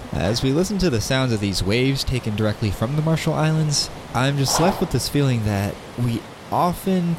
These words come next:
think about waves as something that's very soothing and remind us of vacation, but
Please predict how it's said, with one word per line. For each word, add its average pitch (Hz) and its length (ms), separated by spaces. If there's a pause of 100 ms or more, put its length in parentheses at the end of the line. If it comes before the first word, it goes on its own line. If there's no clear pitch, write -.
(120)
think 151 200
about 110 360
waves 98 720
as 95 160
something 101 220
that's 95 140
very 90 380
soothing 113 800
and 92 120
remind 98 360
us 95 180
of 90 80
vacation, 101 640 (320)
but 117 180